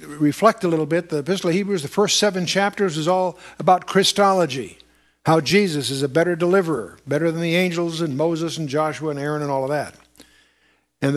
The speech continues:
and how he is heir then to a better covenant, better sanctuary, better sacrifice, better promises, and therefore achieves better results. That was all the way through the first nine chapters.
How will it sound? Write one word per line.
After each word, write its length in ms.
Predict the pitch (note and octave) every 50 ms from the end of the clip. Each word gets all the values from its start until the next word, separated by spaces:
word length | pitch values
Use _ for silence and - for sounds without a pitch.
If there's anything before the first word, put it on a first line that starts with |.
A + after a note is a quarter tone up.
| D3 D3
and 360 | C#3+ D3 D3 C#3+ C#3+ C#3 C3+ C3+
how 300 | C3 B2 C#3 D#3+ D#3+ D3
he 180 | D#3 F3+ F#3
is 240 | F3 E3 D#3+ C#3 C#3
heir 260 | D3+ D#3 E3+ F3 F3
then 260 | E3 E3+ E3+ E3+ E3 D3+
to 180 | - E3 E3+
a 100 | E3 D#3+
better 840 | D#3+ C#3 B2+ B2 A#2+ B2+ C3+ F3+ G#3 A3 G3 F3 E3+ F3 E3+ - - _ _ _ _ _ _ _ _ -
covenant, 520 | - F3+ G#3+ A3 F3+ C#3+ G#2+ - - - - _ _ _ _ _ _ _ _ _ - - - _ _ _ _ -
better 240 | C3+ C#3+ D3 D#3
sanctuary, 680 | C#3 - - F3+ F#3 F3+ - F#3 F3 F3 F3 F3 F3 F3+
better 260 | D#3 D#3 D3+ D3+ D3
sacrifice, 800 | - - F3 F3 E3 - E3 - D3 D#3+ D#3+ D#3+ E3 D#3 - - -
better 300 | - C3+ B2+ C#3+ D3 D3+
promises, 600 | C#3+ - D#3 D#3 D3+ D3+ C#3 - D#3 D#3 D3 C3+
and 240 | D3 D3 D3 C#3 B2+
therefore 560 | D#3 E3+ F3+ F3 - C#3 C3 C3+ C#3 D3 D3
achieves 480 | C#3+ D3 C#3 C3 B2+ - D3+ C#3+ A#2+ A2
better 200 | C#3 C3+ C3+ B2+
results. 440 | B2+ A#2 A2 C#3 A#2 F2 D#2+ - - - - - - _ -
That 180 | C#3+ D#3 D#3
was 160 | C#3+ D3+ C3 D#3
all 140 | E3+ F3
the 60 | F3 E3+
way 120 | E3+ E3
through 240 | - - E3 D#3+ D#3
the 80 | D3
first 300 | B2+ - E3 D#3+ C#3+ -
nine 180 | D#3+ D#3 D3+ D3
chapters. 540 | B2 D#3 D#3+ D#3+ D3+ - - - - -